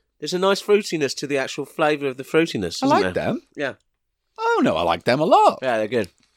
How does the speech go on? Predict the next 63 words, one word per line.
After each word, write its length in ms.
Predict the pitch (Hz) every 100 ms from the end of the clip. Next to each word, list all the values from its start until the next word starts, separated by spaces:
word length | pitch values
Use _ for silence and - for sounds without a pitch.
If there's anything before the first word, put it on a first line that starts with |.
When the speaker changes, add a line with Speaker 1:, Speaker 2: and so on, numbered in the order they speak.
| _ -
Speaker 2:
Four 240 | 262 120
stars, 480 | - 277 339 139 -
Speaker 1:
Yeah, 140 | 117
I'll 60 | 143
Speaker 2:
that. 80 | 139
Speaker 1:
go 120 | 135
for 360 | - 120 117 - _ _ _ _ -
Speaker 2:
I 80 |
don't 40 | 240
know 40 |
if 60 | 247
I 20 |
could 100 | 196
eat 80 | 180
a 40 |
whole 140 | 151 131
bag 220 | 185 196
of 40 | 143
them 80 | 104
in 60 |
one 180 | 113 101
go, 260 | 185 117 98
but 260 | 113 104 - _ _ 175
Speaker 1:
I 40 |
could 160 | - 190
definitely 300 | 233 190 156
have 120 | 147
a 40 |
couple. 420 | - 170 - 92 - -
Speaker 2:
Yeah. 400 | 339 415 104 69
Speaker 1:
I 160 | 127 135
am. 200 | 165 92 _ _ -
Those 200 | 254 254
are 40 |
one 120 | 233
of 60 | 214
the 60 |
best 260 | 196 220 -
chili 220 | 202 175
sweets. 300 | 165 185 170
It 100 | 165
ra-, 140 | 127 165
you 80 | 190
can 120 | 208
really 280 | 196 208 202
feel 220 | - 208
it 140 | 185 165
works. 400 | 240 120 - -
The, 60 |
Speaker 2:
Yeah. 200 | 233 269
Speaker 1:
the 80 | 143
heat 280 | 165 175 170
and 120 | 143
the 60 | 147
sweet. 340 | - 196 101
Speaker 2:
But 80 | 175
it 20 |
Speaker 1:
Well, 60 | 147
Speaker 2:
doesn't 180 | 175 170
ruin 200 | 165 160
the 60 |
flavour. 420 | 151 196 185 147 143
Speaker 1:
No. 260 | 185 165